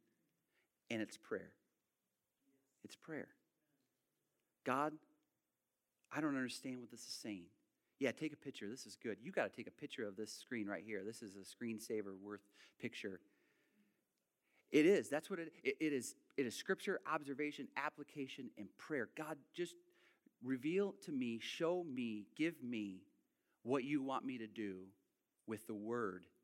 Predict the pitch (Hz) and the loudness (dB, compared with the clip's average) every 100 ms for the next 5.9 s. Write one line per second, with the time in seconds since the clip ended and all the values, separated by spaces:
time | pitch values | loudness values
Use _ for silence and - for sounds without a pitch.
0 | _ _ _ _ - - 110 110 107 98 | _ _ _ _ -10 -6 -4 0 0 0
1 | - 95 92 87 - _ _ _ _ _ | -4 -14 -12 -12 -18 _ _ _ _ _
2 | _ _ _ _ - 104 87 - _ _ | _ _ _ _ -8 -6 -6 -14 _ _
3 | _ _ _ _ _ _ _ _ _ _ | _ _ _ _ _ _ _ _ _ _
4 | _ _ _ _ _ _ - - - 117 | _ _ _ _ _ _ -6 -6 -4 0
5 | 139 165 175 165 123 113 127 - - | 4 4 2 2 4 4 0 -6 -10